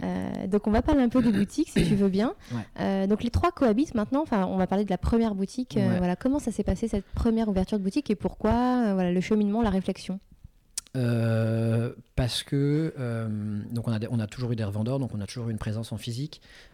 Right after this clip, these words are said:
Speaker 2: Euh, c'est difficile de faire exister, euh, l'univers de la marque chez un revendeur,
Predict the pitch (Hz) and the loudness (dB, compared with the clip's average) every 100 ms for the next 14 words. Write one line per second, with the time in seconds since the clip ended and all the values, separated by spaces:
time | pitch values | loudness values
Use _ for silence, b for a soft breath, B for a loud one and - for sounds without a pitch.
0 | 113 107 107 107 107 - 110 117 123 131 | -6 -4 -2 -4 -6 -8 -6 -4 -4 -4
1 | 143 - 151 151 120 135 127 123 120 123 | -4 -2 0 0 -2 -2 -2 -2 -4 -4
2 | - 135 143 151 120 113 107 110 107 110 | -4 -4 -4 -6 -8 -6 -6 -6 -4 0
3 | 131 131 135 123 113 123 143 - - 117 | 2 2 2 0 0 -2 -6 -14 -12 -8
4 | 110 107 101 113 117 131 - | -6 -4 -4 -4 -4 -8 -14